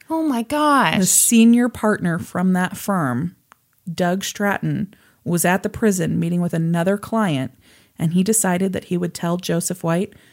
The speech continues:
Speaker 2: face-to-face that he wouldn't be taking the case. Four years later!
Speaker 1: Boy, not a moment too <laughs> soon, right? Can you
Speaker 2: Right?
Speaker 1: imagine?
Speaker 2: Yeah, didn't hear anything back. And then four years later,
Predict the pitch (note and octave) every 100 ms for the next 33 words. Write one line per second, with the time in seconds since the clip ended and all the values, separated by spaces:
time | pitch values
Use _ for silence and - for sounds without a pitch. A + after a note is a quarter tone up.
0 | _ - F#3 E3 - F3 F#3 D#3 - E3+
1 | D#3+ D#3+ - - E3+ - E3 - A2+ -
2 | - - - - - - _ - D4+ E4
3 | F4 D4+ E4+ F4 E4+ B3+ F#4 G4+ B3+ E3
4 | - _ _ _ _ _ _ _ _ _
5 | - - A4+ F#4 G#3+ F#3 - - A3 E4
6 | F#4 E4+ D4+ G4 G4 D4 F#4 F#4 - E4+
7 | G#4 C4+ G3+ G3 C4 F#4+ F4 - _ _
8 | _ _ - - - - - F#3+ F3+ A3
9 | C#4 C#4 B3+ C4 D#4+ G4 G#4+ A#4+ A#4+ B4+
10 | F#3+ E3+ - - A#3 A#3 B3 A3+ - A3
11 | B3 B3+ B3+ A3+ G#3 D#3+ D3 - G#3 G3+
12 | G3+ G#3 A3 A3+ A3 G#3+ G3+ F#3 D#3 C#3